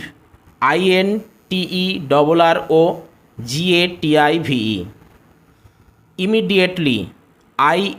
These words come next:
এম এম ই ডি আই এ টি ই এল ওয়াই। নেক্সট,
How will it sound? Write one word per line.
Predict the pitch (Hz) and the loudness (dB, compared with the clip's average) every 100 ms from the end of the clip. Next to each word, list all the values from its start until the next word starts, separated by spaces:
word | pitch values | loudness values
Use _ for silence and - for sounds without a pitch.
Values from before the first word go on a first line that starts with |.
| 147 | 0
এম | 165 175 | 2 0
এম | 180 - 151 | -2 -2 -2
ই | 175 262 208 117 | -2 -4 -10 -8
ডি | 131 165 160 | -4 0 2
আই | 165 165 147 156 | 2 0 0 0
এ | 180 - _ _ _ - | -2 -8 _ _ _ -4
টি | 208 190 190 | -4 -4 -6
ই | 196 - 151 | -6 0 2
এল | 143 127 | 2 2
ওয়াই। | 107 98 92 - _ _ _ _ _ _ _ | 2 0 -6 -10 _ _ _ _ _ _ _
নেক্সট, | 165 160 147 - | -6 -6 -6 -12